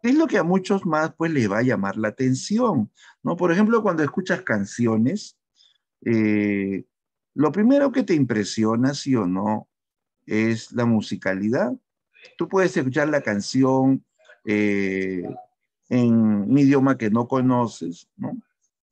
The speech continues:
En francés, en inglés, chino, coreano. No entiendes ni jota, pero te puede gustar, ¿sí o no? ¿Y por qué te gusta si no entiendes el idioma?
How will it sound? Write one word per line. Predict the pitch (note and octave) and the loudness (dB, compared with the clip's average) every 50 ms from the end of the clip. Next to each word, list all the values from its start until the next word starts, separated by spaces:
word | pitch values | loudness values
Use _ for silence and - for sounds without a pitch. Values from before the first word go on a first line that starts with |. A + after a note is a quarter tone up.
| _ _ _ _ _ _ _ - | _ _ _ _ _ _ _ -10
En | G2 G2 F#2+ F2 | -8 -6 -6 -6
francés, | - F2 E2+ E2+ F2 E2+ - - G#2 A2 A#2+ C3 C3+ C3 B2+ | -6 -6 -8 -8 -10 -10 -6 -4 -2 0 0 0 0 0 -2
en | B2+ A#2 G#2+ | -2 -2 -2
inglés, | G2+ G2 F#2 F2+ F2 F#2 F#2 G#2 A2+ A#2+ C3 B2+ | -2 -2 -2 -4 -6 -4 -4 -2 0 0 -2 -2
chino, | - - - A#2+ B2+ B2 B2+ B2+ A#2 | -4 -4 -2 -2 0 0 0 0 -2
coreano. | - - G2+ F2+ F#2+ G#2+ B2 B2 B2+ B2 A#2+ | -2 -2 -2 -2 0 0 0 0 0 0 0
No | C3 E3+ G3+ | 0 2 2
entiendes | G#3 G3+ G3+ - A3 G#3+ G#3 G3+ F#3+ F#3 E3+ | 2 2 2 0 0 2 2 2 2 0 0
ni | D3 C#3 | -2 -2
jota, | - - B3+ - - - A#3 A3 | -2 -2 -4 -4 -2 -4 -6 -4
pero | - - B2 A#2 G#2+ G#2+ G2+ - | -2 -2 -2 0 0 -2 -4 -4
te | - F#2+ | -6 -8
puede | - - B2+ C3 C3+ C#3 D3 | -6 -2 0 2 2 2 0
gustar, | D3+ E3 F3 E3+ - - C#4 C4+ B3 G#3+ | 0 -4 -6 -4 -2 0 0 2 0 0
¿sí | - - F#2 | -2 -6 -8
o | F2 - | -8 -8
no? | - - A#2 | -6 -4 -4
¿Y | A#2+ | -4
por | - C#3+ C#3+ C#3 | -4 -4 -6 -4
qué | - G3+ | -2 -2
te | F#3 - G#3 | 0 0 0
gusta | F#3 F#3 F#3 F3 F#3 - F#3+ | 2 2 2 0 0 -2 -4
si | F3 - D3 C3+ | -4 -2 -2 -2
no | C#3+ D3+ | -2 -2
entiendes | D#3 D3 C#3+ D3+ D3 D3 C#3+ C#3+ C3 | -4 -4 -2 -2 -2 -2 -2 -2 -2
el | C3+ A#2+ A#2 | -2 -2 -2
idioma? | A2+ G#2 G#2 G2+ F#2 F2+ - - - | -2 -2 -4 -4 -6 -10 -14 -20 -20